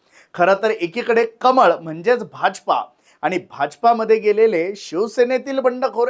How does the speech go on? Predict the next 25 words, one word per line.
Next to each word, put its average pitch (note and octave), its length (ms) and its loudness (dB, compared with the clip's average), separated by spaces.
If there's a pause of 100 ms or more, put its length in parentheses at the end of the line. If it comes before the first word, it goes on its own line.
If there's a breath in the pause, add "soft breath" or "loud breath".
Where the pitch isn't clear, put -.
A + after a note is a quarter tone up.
(120)
एकनाथ G3+ 480 -4
शिंदे A3+ 480 -4 (540 soft breath)
त्यांच्या D3+ 320 0 (140)
धनुष्यबाणासहित G3+ 1000 -2 (320 soft breath)
आणि C3+ 180 -4 (140)
अजित F3+ 240 -2 (120)
पवार D3+ 360 4 (260 soft breath)
हे F#3+ 60 -2
त्यांच्या F#3 380 -2
घड्याळासहित D#3 960 2
आता D#3 240 -2 (200)
कमळाकडे D3+ 540 0
आहे. G#2+ 240 -4 (560 soft breath)
आणि B3 440 2 (120)
एका A3+ 280 6
बाजूला B3+ 400 4
महाविकास A#3+ 680 0
आघाडी G#3 440 2 (280 soft breath)
म्हणजे G#3+ 280 2 (120)
काँग्रेस A#3+ 580 4 (200)
आणि D#3+ 220 -2 (100)
या F3 160 4
पंजासोबत A#3+ 720 0
आता G#3+ 200 2
आहे D#3+ 320 2